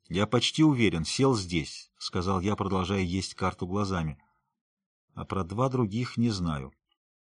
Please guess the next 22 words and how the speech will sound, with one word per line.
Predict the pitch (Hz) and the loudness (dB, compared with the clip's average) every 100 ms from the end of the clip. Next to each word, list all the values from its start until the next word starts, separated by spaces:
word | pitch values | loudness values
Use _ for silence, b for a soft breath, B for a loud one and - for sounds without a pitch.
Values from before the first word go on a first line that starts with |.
| _ _ _ _ | _ _ _ _
«Вы | 98 | 2
что, | 120 151 | 6 8
не | 120 | 8
можете | 143 160 - | 10 8 6
вспомнить?» — | - - - 208 160 - - - | -2 2 8 8 6 0 -8 -8
взвился | 82 104 98 - 104 | -2 2 2 2 2
Мартинес. | 90 - 80 73 - | 2 0 -10 -10 -6
«Думайте, | 104 240 170 92 87 | 6 8 8 6 4
молодой | 113 170 143 | 6 8 6
человек, | 95 76 71 | 4 -4 -4
думайте». | 107 247 127 87 - - _ _ _ _ _ _ _ _ _ - | 4 6 6 2 -6 -14 _ _ _ _ _ _ _ _ _ -4
«Я | 80 107 | 2 4
действительно | 143 - 160 127 101 98 | 4 2 2 4 4 4
не | 98 | 4
знаю. | 117 107 78 67 - _ _ _ _ _ _ - | 4 2 0 -2 -10 _ _ _ _ _ _ 2
Мы | 98 127 | 6 6
никогда | 123 127 139 | 6 4 6
не | 143 | 4
знали, | 131 156 127 | 6 6 6
что | - 135 | 4 2
планируют | 127 139 127 82 80 | 4 4 6 4 0
хозяева. | - 110 98 71 69 | 0 0 0 -2 -8